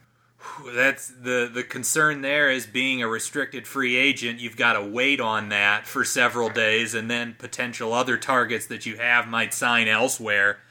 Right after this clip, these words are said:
So that, that's a, that's a challenging proposition, although I like Malcolm Brogdon. His catch and shoot ability is nice. Um,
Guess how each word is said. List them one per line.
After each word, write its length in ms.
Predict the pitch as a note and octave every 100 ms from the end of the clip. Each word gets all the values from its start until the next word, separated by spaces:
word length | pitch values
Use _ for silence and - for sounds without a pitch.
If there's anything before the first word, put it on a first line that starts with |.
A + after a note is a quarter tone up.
| - - -
So 200 | - A#2
that, 420 | G#2 A#2+ C3 B2+ A#2
that's 320 | B2+ C#3+ D#3
a, 180 | B2+ A#2+
that's 260 | C#3 C#3+
a 60 | D3
challenging 540 | - C#3+ C#3 C3 B2+
proposition, 680 | C3 C3 B2+ A#2+ B2 B2 C3+
although 300 | B2 A#2 A#2+
I 120 | A#2+
like 280 | A2+ B2 C3
Malcolm 400 | B2+ B2 B2 A#2+
Brogdon. 480 | A#2 A#2+ A#2+ B2 A2+
His 200 | B2+ A#2+
catch 280 | - C3+ B2
and 100 | A2+
shoot 220 | C3 C3
ability 480 | G#2+ A#2+ A#2+ A#2+ A2+
is 160 | A2+
nice. 480 | A#2 A#2 A#2 A2+ - _ _ - - -
Um, 400 | B2 A#2 A2